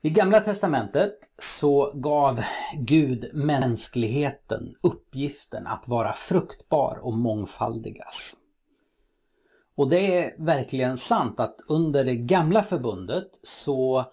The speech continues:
har barnafödandet en central funktion. Den får funktionen att fylla behovet av att bygga upp Guds folk.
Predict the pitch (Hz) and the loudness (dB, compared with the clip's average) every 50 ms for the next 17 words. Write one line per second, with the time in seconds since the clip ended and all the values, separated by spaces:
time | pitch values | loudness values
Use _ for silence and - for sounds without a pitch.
0 | _ _ _ - - 175 214 277 - - - - - _ _ - 143 131 113 - | _ _ _ -2 2 2 2 2 0 -2 -8 -14 -20 _ _ -10 -8 -6 -2 0
1 | 180 170 151 135 123 117 113 113 113 113 113 - - - 214 214 196 - 131 123 | 2 4 4 4 2 2 0 -2 -4 -4 -6 -8 -4 -2 0 2 2 0 0 -2
2 | 120 110 110 101 101 - - - - 147 131 127 - - 156 147 143 131 - - | -2 -2 -2 -4 -8 -10 -12 -12 -6 -4 -2 0 0 0 0 -2 -4 -4 -6 -4
3 | 156 170 208 233 226 - - - 110 - - - - 131 127 120 - - - 220 | 0 0 0 0 0 0 -2 -2 -4 -6 -10 -8 -6 -4 -4 -4 -4 -4 -6 -6
4 | - - - - 123 123 _ _ _ _ _ _ _ _ _ _ _ _ _ - | -6 -6 -10 -14 -16 -18 _ _ _ _ _ _ _ _ _ _ _ _ _ -12
5 | 151 135 131 - 175 160 170 - 160 151 - - - 175 175 170 175 170 160 156 | -10 -8 0 2 2 2 4 2 0 0 2 2 2 4 4 4 2 2 2 2
6 | 147 143 139 127 - - 135 110 - - - - - - 156 139 120 117 117 120 | 2 2 0 -4 -4 -4 -4 -4 -6 -8 -16 -14 -6 -2 -2 0 0 2 2 2
7 | 120 117 113 131 127 131 139 131 123 131 131 - - 120 107 107 110 - - _ | 2 2 0 -2 -4 -2 -2 -2 0 -2 -2 -2 0 0 0 -2 -2 -4 -10 _
8 | _ _ - 127 - - 120 110 104 - 131 117 139 147 - - 214 170 - - | _ _ -6 -6 -6 -6 -6 -4 0 0 2 2 2 0 2 2 0 0 0 -2
9 | _ - - - 131 - - - - - - - - - 196 151 - 160 - - | _ -14 -4 -2 -2 -2 -2 -2 -4 -4 -4 -4 -4 -6 -6 -6 -8 -12 -16 -20
10 | _ _ - - - | _ _ -20 -20 -20